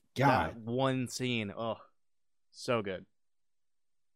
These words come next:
Speaker 2: Star
Speaker 1: But
Speaker 2: Wars good. <sighs> Star Wars good.
Speaker 1: honestly,
Speaker 2: Basic.
Speaker 1: one thing, like, I, I don't care for, like, because in, like, episode three,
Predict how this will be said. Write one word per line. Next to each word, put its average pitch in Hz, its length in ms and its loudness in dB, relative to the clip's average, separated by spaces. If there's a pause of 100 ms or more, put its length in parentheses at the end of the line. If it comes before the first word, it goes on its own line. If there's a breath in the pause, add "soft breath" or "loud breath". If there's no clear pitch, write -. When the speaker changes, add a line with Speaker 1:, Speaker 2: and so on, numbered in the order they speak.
(1300)
Speaker 2:
Star 139 200 4
Speaker 1:
But 127 60 6
Speaker 2:
Wars 113 180 4
good. 92 320 2
<sighs> - 20 -16
Star - 80 -8
Wars - 80 -2
good. - 1040 -10
Speaker 1:
honestly, 254 680 2
Speaker 2:
Basic. - 240 -2 (160)
Speaker 1:
one 185 460 0
thing, 262 400 2
like, 156 400 2
I, 139 320 0 (760 loud breath)
I 139 120 -6 (240)
don't 175 380 4
care 170 640 2
for, 196 540 4
like, 151 520 2 (960)
because 151 320 2
in, 156 260 0
like, 139 320 2
episode 160 520 2
three, 127 680 0